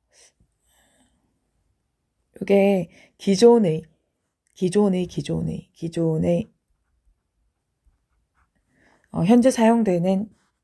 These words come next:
요렇게 쓰입니다. existing이 기존의 현재 사용되는 그런 정보.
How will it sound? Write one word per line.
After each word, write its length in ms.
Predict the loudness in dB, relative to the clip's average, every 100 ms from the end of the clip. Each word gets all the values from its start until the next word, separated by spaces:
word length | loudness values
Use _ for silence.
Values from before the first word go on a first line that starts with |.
| _ -2
요렇게 280 | 0 2 -2
쓰입니다. 460 | -2 -4 -4 -2
existing이 1040 | -2 -4 -4 -6 -6 -8 -6 -4 -4 -4 -8 _ _ -20 _
기존의 640 | -6 0 2 2 2 0 -2
현재 200 | -4 -2
사용되는 540 | 2 2 4 0 -2
그런 220 | -4 -4
정보. 520 | -4 -4 -6 -4 -6